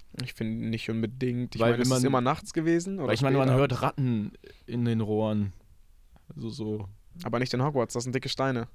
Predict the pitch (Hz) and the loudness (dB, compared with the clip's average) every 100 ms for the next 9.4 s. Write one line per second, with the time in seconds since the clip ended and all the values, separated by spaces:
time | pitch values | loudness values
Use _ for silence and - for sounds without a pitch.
0 | - - 123 - 123 - 131 123 127 156 | -20 -10 -10 -6 -6 -4 -2 2 2 2
1 | 165 160 147 127 - 117 120 151 143 135 | 2 4 4 4 -2 -2 0 0 2 2
2 | 127 123 123 117 - 123 131 127 - - | 2 0 0 -2 -4 -2 -2 -2 -8 -8
3 | - 120 - 143 131 - 123 - - 120 | -2 0 2 2 2 -4 -2 -2 0 -2
4 | - - - - 110 - - - - - | -2 -8 -6 2 2 2 -8 -10 -8 -6
5 | - - - - - - 113 98 110 117 | -6 -10 -12 -16 -16 -14 -4 0 2 4
6 | 123 101 - 107 117 113 - 101 - - | 2 0 -6 -4 -2 -2 -4 -12 -14 -20
7 | - - - - - - - - - - | -20 -20 -20 -20 -20 -20 -20 -20 -20 -20
8 | - - - 123 143 135 - 120 131 120 | -20 -10 -2 0 2 2 2 0 0 -2
9 | 120 113 113 | -2 0 0